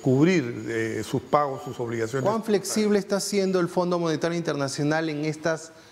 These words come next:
Speaker 2: negociaciones, eh, eh, de, de, de déficit fiscal, por ejemplo?
Speaker 1: Bueno, no tenemos un convenio con el Fondo Monetario
Speaker 2: Ya.
Speaker 1: Internacional,
Speaker 2: Ok.
Speaker 1: ya hace tiempo que Perú no
Speaker 2: Ajá.
Speaker 1: lo tiene,
Speaker 2: Ujú.
Speaker 1: pero por razones de resguardar la estabilidad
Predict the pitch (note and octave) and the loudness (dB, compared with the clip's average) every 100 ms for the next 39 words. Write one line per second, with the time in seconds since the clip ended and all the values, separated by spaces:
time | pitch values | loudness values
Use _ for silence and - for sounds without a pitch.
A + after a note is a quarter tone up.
0 | - - C#3 C3 C#3 - E3+ D#3 D#3+ D#3 | -8 0 0 2 -2 2 2 4 0 0
1 | - - - - - C#3+ C3+ C#3+ C#3 C3+ | -6 -12 -20 -14 -2 -2 2 2 2 2
2 | C3+ C3 C3 C3 C3 D#3+ D#3 D#3 - C3 | 0 2 2 0 2 2 2 -2 0 -2
3 | C3+ B2+ - D#3+ B2 A2 G2+ - - - | -2 -6 -2 -2 0 -6 -10 -18 -20 -20
4 | - - B2 A#2 A#2 G2+ G2 G2 F#2 - | -20 -6 -4 -2 -4 -4 -6 -8 -10 -18
5 | - C#3 C3+ F3+ F3 D#3 F3 C#3+ D3 C3+ | -6 -2 2 2 2 2 2 0 -2 -2
6 | C3+ C3+ C#3 C3 A#2 A2+ C3 B2+ A#2+ A2+ | -2 -2 -2 -2 -2 -4 -2 -2 0 -2
7 | G#2+ B2 B2 A#2 G#2+ F#2+ A#2 D3 C3+ A#2+ | 0 0 0 -4 -8 -4 0 0 0 -2
8 | B2+ B2 A2+ - D3 C#3+ A#2+ A2 G#2 A#2 | -2 0 -4 0 0 0 -2 -4 -2 -2
9 | B2+ B2+ B2 B2 D#3 D3+ F#3+ B3+ - - | -2 0 -2 2 2 2 -2 -6 -14 -12
10 | C3+ B2+ - E3 D#3+ E3+ G#3+ - - B2+ | -12 -12 -6 2 4 4 2 0 -2 2
11 | A#2 A2+ - D3+ D3 D3+ C#3+ D#3 B2+ A#2+ | 2 0 0 2 2 0 -2 -8 0 2
12 | A2+ A#2 A2+ A#2 G2+ A2 A2 A2 A#2 C#3 | 2 0 2 2 2 2 4 2 2 2
13 | D3+ A#2 G#2+ A2 G#2 - A2+ A2 A2+ C3+ | 2 -2 -4 -4 -4 -4 -2 -2 0 2
14 | C#3+ | 0